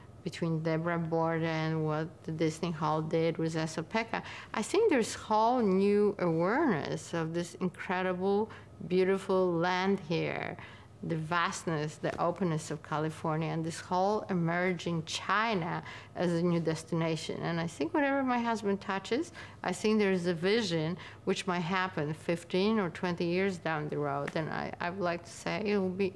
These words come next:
interesting to revisit <laughs> and see what would happen. But there's something absolutely more to that because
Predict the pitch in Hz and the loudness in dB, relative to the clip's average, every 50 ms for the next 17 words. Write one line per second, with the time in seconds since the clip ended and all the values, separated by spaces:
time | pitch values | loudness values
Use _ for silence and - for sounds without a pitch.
0 | - - 214 269 - - 240 - - 170 156 - - 180 175 175 175 180 190 254 | 0 0 0 0 2 0 -4 -4 -2 -2 -2 -2 0 0 2 2 2 0 0 0
1 | 226 226 214 180 143 - - 180 - - - 240 233 233 - - - 196 180 - | 0 2 2 2 0 0 0 -2 -2 0 2 2 2 2 0 0 2 2 2 2
2 | - - - - - - - 175 185 202 190 190 190 190 185 196 196 180 175 180 | 0 -6 -12 -12 -12 -6 0 2 2 4 4 4 4 4 4 4 4 4 2 2
3 | 180 - 165 147 139 - 170 165 160 - 175 175 - 240 226 214 - - - 254 | 0 0 -2 -2 -2 -2 -2 -4 -4 -4 -6 -4 -2 -2 -2 -2 -2 -2 0 0
4 | 247 240 - - 190 170 165 160 165 208 - - - - - - - - - - | 0 0 -2 -4 -4 -2 -2 -2 -4 -8 -10 -14 -16 -18 -18 -18 -18 -16 -8 -2
5 | - 180 185 - - - - 185 175 175 170 165 170 165 160 160 160 170 175 190 | 2 2 2 2 0 -2 0 0 0 0 0 -2 -2 -2 0 2 2 2 0 0
6 | 196 - 196 175 170 160 165 180 190 196 - 196 - - 214 196 190 196 196 - | -2 -2 -2 0 0 0 0 -2 -2 -4 -6 -8 -6 -2 0 2 2 0 -2 -6
7 | - | -12